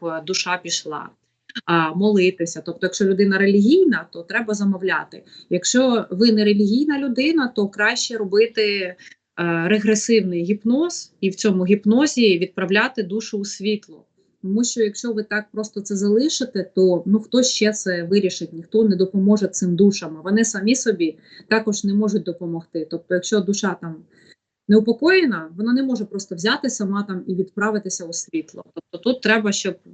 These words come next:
їй якось допомогли. Тому я рекомендую, якщо у вас там родичі є, знайомі, все ж таки тут або замовляти постійні молитви, молебени в церкві за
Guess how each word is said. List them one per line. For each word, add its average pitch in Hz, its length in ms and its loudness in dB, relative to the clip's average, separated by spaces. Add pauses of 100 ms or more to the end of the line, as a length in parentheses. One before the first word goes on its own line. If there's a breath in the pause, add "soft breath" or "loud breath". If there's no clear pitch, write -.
(160)
їй 214 180 0
якось 190 380 -6
допомогли. 185 720 -4 (420 loud breath)
Тому 196 280 6
я 214 220 4
рекомендую, 208 1120 -4
якщо 170 340 -8
у 180 40 -4
вас 170 180 -4
там 165 200 -18
родичі 208 520 0
є, 170 260 -4
знайомі, 175 720 0 (400 loud breath)
все 214 120 4
ж 208 100 -4
таки 190 220 -6
тут 170 320 -10
або 175 420 0 (100)
замовляти 185 920 0
постійні - 360 -12 (200)
молитви, 175 760 -4
молебени 170 600 -2
в 226 60 -8
церкві 233 600 -2 (120)
за 185 540 -2